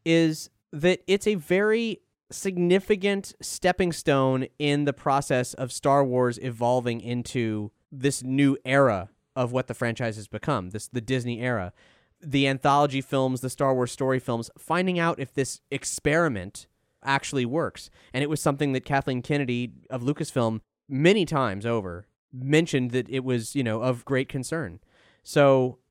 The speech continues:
learning how much shifted and how much is different and how much the much publicized and scandalized reshoots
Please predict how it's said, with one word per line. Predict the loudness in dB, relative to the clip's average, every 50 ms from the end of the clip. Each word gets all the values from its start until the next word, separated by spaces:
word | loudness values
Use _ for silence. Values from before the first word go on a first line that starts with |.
| _ _ -14
learning | -10 -2 2 4 4 4 4 2 0 0 -2 -4 -6 -10
how | -14 -12 -6 -4 -2 0 0 -2
much | -2 -2 -2 -4 -4 -6 -10 -12 -14 -14 _ _ _ _ -18 -14
shifted | -4 0 2 2 2 0 -2 -4 -2 -2
and | -2 -4 -6
how | -4 -4 -2 -2
much | 0 -2 -2 -2 -2
is | -4 -4 -4
different | 0 2 2 2 2 0 -8 -6 -6
and | -6 -8 -6
how | -4 -2 -2
much | 0 0 0 -2 -2 -4
the | -6 -4 -4
much | -2 0 0 -2 -2 -2 -6 -14 -14 _ _ _ -6
publicized | -2 -2 0 0 0 0 0 0 2 2 2 0 0 -4 -6 _ _ _
and | -8 -6 -6 -6
scandalized | -4 -2 0 2 2 2 2 0 0 0 0 -2 -4 -6 -8
reshoots | -6 -2 -2 -2 -2 -2 -2 -4 -4 -4 -8 -12